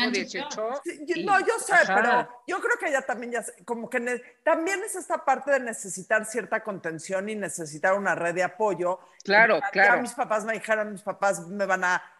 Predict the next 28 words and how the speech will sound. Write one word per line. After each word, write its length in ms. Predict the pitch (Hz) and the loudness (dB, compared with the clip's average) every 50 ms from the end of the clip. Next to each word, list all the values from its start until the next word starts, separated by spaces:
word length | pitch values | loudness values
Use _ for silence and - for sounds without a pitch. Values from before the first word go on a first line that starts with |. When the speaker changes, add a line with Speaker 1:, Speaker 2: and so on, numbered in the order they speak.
| _ _ | _ _
Speaker 3:
digo, 240 | - 170 196 185 165 | -10 -8 -6 -6 -4
no 100 | 165 170 | -4 -4
había 140 | 180 175 165 | -2 -2 0
nada 280 | 175 175 175 165 156 | 0 0 0 0 -2
que 160 | - - 160 | -2 -2 -2
apoyar 400 | 147 - - 160 165 185 190 175 | -2 -2 -4 -2 0 2 2 2
o 40 | 160 | 0
no 120 | 156 156 151 | -2 -6 -6
apoyar, 360 | 147 - 185 196 220 196 147 | -4 -4 0 2 2 2 2
evidentemente. 960 | 135 131 143 147 160 160 151 180 196 220 220 208 185 170 - - - _ _ _ _ - | -2 -8 -10 -12 -12 -12 -10 -4 -2 -2 -2 -2 -4 -6 -6 -10 -16 _ _ _ _ -8
Eh, 680 | - 190 180 170 160 160 156 156 160 156 151 - _ _ _ | -6 -4 -2 -2 -2 -2 -4 -4 -6 -6 -8 -12 _ _ _
mis 180 | - 190 208 202 | -10 -8 -6 -4
papás 400 | - 202 - - 214 214 202 165 | -2 -2 0 2 2 2 4 2
me 140 | 247 240 - | 0 -2 -2
contienen, 840 | 233 233 226 - 320 320 254 240 240 233 233 226 233 247 294 359 359 - - | -2 -4 -2 0 2 2 2 2 0 0 2 2 2 0 0 -4 -6 -6 -8
pues 100 | - 160 | -10 -6
ya 200 | 185 220 220 202 | -2 0 2 2
me 120 | 196 208 208 | 0 -2 -4
suelto 540 | - - 226 233 220 208 170 - 233 233 220 | -4 0 0 0 0 0 -2 -4 -4 -4 -4
y 280 | 214 180 156 156 156 | -4 -6 -8 -8 -10
me 200 | 160 160 160 160 | -10 -10 -12 -10
tiro 580 | - - 196 190 175 190 180 180 175 175 170 - - | -8 -8 -6 -2 2 4 4 6 4 4 2 0 -6
y, 440 | 165 170 165 160 160 156 156 156 160 165 165 _ | -10 -10 -10 -12 -12 -14 -16 -16 -18 -20 -20 _
y, 560 | - 160 165 156 147 156 165 175 180 - _ _ | -18 -14 -12 -12 -12 -12 -14 -16 -18 -20 _ _
y 120 | - 185 | -12 -8
me 140 | 180 180 170 | -6 -6 -6
contienen 460 | - 175 175 147 190 190 196 220 240 | -4 -6 -6 -4 -4 -4 -2 2 4
ellos. 280 | 285 294 233 - - | 4 4 4 2 -2